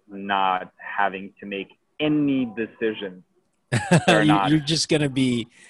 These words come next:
Speaker 2: an
Speaker 1: Acting.
Speaker 2: actor.
Speaker 1: Yeah.
Speaker 2: Yeah.
Speaker 1: Yeah, but I know that once this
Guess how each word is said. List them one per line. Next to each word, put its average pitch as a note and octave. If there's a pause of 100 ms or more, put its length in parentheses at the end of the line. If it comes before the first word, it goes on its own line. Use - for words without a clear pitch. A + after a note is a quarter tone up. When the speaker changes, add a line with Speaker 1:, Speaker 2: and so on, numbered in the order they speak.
(140)
Speaker 2:
an - (220)
Speaker 1:
Acting. A#2
Speaker 2:
actor. G#2 (920)
Speaker 1:
Yeah. A2 (320)
Speaker 2:
Yeah. A2
Speaker 1:
Yeah, G3
but F3+
I G3+
know F#3
that D3
once C#3+
this F3